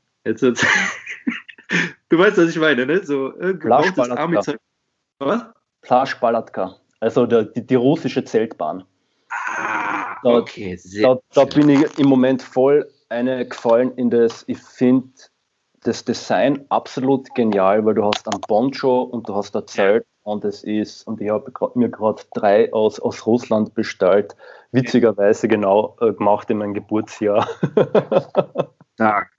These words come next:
Speaker 1: das ist cool, ja. Cool, da, schöne Antworten.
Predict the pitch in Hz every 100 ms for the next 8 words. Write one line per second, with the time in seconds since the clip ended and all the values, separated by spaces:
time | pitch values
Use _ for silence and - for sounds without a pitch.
0 | - 120 131 131 - - 107 95 92 -
1 | - 113 101 135 _ _ _ - - _
2 | _ _ _ _ _ _ - - - 359
3 | 117 - - - - - 208 214 180 185
4 | 110 - 95